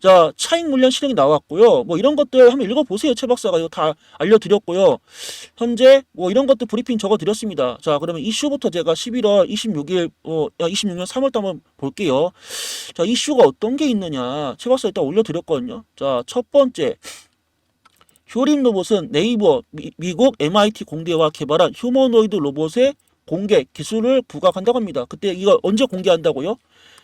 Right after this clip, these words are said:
십일월 달에 공개한다 합니다. 그러면 재료가 아직 한 번 살아 있어요. 그렇죠? 자, 그 다음에 코스피가 사천 돌파했는데 최 박사가 얼마까지 올라간다 적어드렸죠? 자, 오천 포인트 가는데 최 박사가 차티스트니까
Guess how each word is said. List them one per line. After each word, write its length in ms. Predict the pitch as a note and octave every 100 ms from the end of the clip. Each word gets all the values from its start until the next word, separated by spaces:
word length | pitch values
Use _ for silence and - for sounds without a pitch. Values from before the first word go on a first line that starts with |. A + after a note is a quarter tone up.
| -
십일월 480 | - C4 C#4 D#4
달에 180 | D4+ C4
공개한다 480 | A#3 F#3+ G#3+ A3+ A3+
합니다. 340 | C#4 B3+ D#3+ B2+
그러면 280 | - A3 G#3+
재료가 640 | - C#3 F#3 C4+ C#4 F3
아직 380 | D3 D#3+ D#3+ D#3 _ _
한 320 | - - D#4 D#4+
번 180 | D#4+
살아 260 | D4 C4 A3+
있어요. 440 | D#3 - C#3+ A2 - _
그렇죠? 400 | - F3+ - C#4 - _ _ _
자, 140 | - G#3
그 80 |
다음에 280 | G#3+ A#3+ G#3 F#3+
코스피가 480 | D4+ - - B3 B3+
사천 440 | - D4+ - D#4
돌파했는데 500 | A3 G3+ C4 A#3 G#3
최 140 | - B3+
박사가 260 | C4 A#3
얼마까지 360 | - A#3 C4+ G3+
올라간다 340 | F3 F#3+ F3+
적어드렸죠? 640 | E3+ E3 D#3 C3 - A3 C4 _ _ _ _
자, 120 | F3
오천 460 | F3+ C4+ - D#4 -
포인트 360 | D4 C#4+ C4+
가는데 600 | - F3+ A3 G3 G#3+ F#3+
최 160 | D#3 -
박사가 300 | C4+ C4 A3+
차티스트니까 1040 | - C4+ - D4 - B3+ F#3+ - E3 D#3+